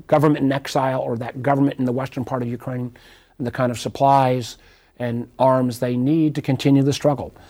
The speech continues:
We cannot let Putin's military superiority end up squashing the aspirations and the freedoms that you, the Ukrainians have enjoyed over the last few years. Remember, the Ukrainians took to the streets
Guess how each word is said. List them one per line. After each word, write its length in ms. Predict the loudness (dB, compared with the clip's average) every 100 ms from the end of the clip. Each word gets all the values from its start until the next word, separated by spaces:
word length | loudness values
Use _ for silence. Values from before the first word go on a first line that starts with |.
| _ _ _ 2
We 160 | 2
cannot 500 | 4 4 6 4 2
let 320 | 0 0 -2 -14 _ _ _ _ _ _ 0
Putin's 460 | 2 4 2 0 -10 _ _ _ _ _ -2
military 580 | 2 2 2 2 0
superiority 960 | -2 -6 -2 0 0 2 2 2 -4 -12 -18 _ _ _ _ _ -2
end 220 | 0 0
up 180 | -2 -6
squashing 680 | -4 0 0 -2 -6 -6 -14 _ _ _ _ _
the 140 | -4 -2
aspirations 720 | -2 -2 -2 0 -2 -4 -4
and 260 | -6 -6 -12 _
the 100 | -6
freedoms 400 | 0 2 2 -2
that 140 | -4
you, 280 | -4 -4 -8 _
the 80 | -8
Ukrainians 480 | -8 -4 -2 -2 -2
have 100 | -4
enjoyed 380 | -4 -2 0 -2
over 100 | -4
the 80 | -8
last 200 | -8 -10
few 60 |
years. 140 | -10 -4
Remember, 400 | 2 4 4 2 -4 -20 _
the 60 | 0
Ukrainians 500 | 2 2 4 2 0
took 300 | -2 -4 -2
to 80 | -4
the 100 | -4
streets 600 | -4 0 0 -2 -14